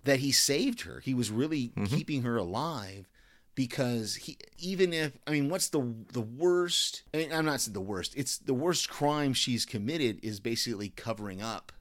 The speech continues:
Speaker 1: Will's involvement in the murder.
Speaker 2: Correct, yeah.
Speaker 1: You know, she didn't, she didn't murder Judd. And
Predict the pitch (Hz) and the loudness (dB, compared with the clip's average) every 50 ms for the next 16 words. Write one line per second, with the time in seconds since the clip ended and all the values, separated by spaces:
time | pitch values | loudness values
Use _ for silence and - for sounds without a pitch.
0 | - - _ 104 113 117 113 110 110 107 95 107 98 87 82 98 98 104 107 104 | -20 -14 _ 2 2 4 4 4 2 0 -2 -4 -4 -4 -2 0 0 2 2 0
1 | 92 92 101 92 87 85 80 - - - - 92 92 90 85 85 82 82 85 80 | -2 -4 -6 -6 -8 -8 -8 -10 -10 -10 -10 -10 -8 -8 -8 -10 -10 -12 -14 -12
2 | - 90 82 82 85 78 71 - 110 101 82 80 78 - - - - 92 87 87 | -10 -10 -10 -8 -10 -8 4 8 10 12 12 12 8 4 0 4 6 8 10 10
3 | 85 85 - - _ _ _ _ _ _ - 113 113 98 87 90 - - - 151 | 8 6 2 -6 _ _ _ _ _ _ -6 -4 -4 -4 -4 -2 0 0 2 0
4 | 160 139 147 143 123 120 113 - - - - 147 143 147 147 131 117 110 110 110 | 2 0 0 2 2 0 -2 -2 -2 0 0 0 0 -2 -2 0 -2 -2 -2 -2
5 | 104 98 92 82 85 76 73 82 92 85 73 73 69 73 80 - - - - - | -2 -2 -4 -6 -8 -10 -10 -8 -6 -6 -6 -6 -8 -10 -14 -18 -20 -20 -20 -20
6 | - - _ _ _ - 123 120 110 104 101 98 92 87 | -20 -20 _ _ _ -2 -2 -2 0 -2 -4 -6 -6 -10